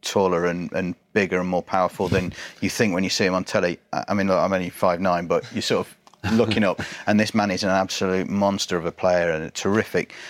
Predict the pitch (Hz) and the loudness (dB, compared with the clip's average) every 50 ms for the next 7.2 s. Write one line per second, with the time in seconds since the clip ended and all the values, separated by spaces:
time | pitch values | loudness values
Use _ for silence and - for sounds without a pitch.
0 | - - _ - - 107 104 98 - - 87 - 95 92 - - - 90 85 - | -18 -16 _ -4 0 0 0 0 0 -2 -2 0 0 -2 -2 -2 -4 -4 -2 -2
1 | - - - 92 80 - - - - - - - 113 104 95 85 85 87 82 - | -4 -6 -8 -10 -8 -8 -8 -6 -4 -4 -2 0 0 0 0 0 -4 -6 -6 -6
2 | - 90 - 98 87 - - 92 85 - 101 92 90 85 80 87 92 - - - | -6 -4 -2 -2 -4 -2 -4 -4 0 2 2 2 2 0 -2 -4 -6 -6 -8 -12
3 | - - - - - - 98 95 98 - - - - 113 - 120 107 - - 139 | -12 -12 -12 -6 -2 0 2 4 4 2 2 0 0 0 2 0 0 0 2 2
4 | 139 131 123 127 117 101 - _ - - - _ _ - - - _ _ _ - | 2 4 4 2 0 0 -4 _ -20 -20 -20 _ _ -6 -6 -6 _ _ _ -20
5 | _ _ _ - - - - - - - - - - 123 127 127 117 101 104 98 | _ _ _ -18 -18 -18 -18 -10 -4 -4 0 2 4 4 4 4 4 2 2 0
6 | 95 92 90 85 85 92 92 - - 104 92 92 95 - - - - 101 95 - | 2 0 0 -2 -2 -2 -4 -2 0 2 2 2 2 0 -2 0 0 2 2 2
7 | 95 98 95 | 0 -2 -2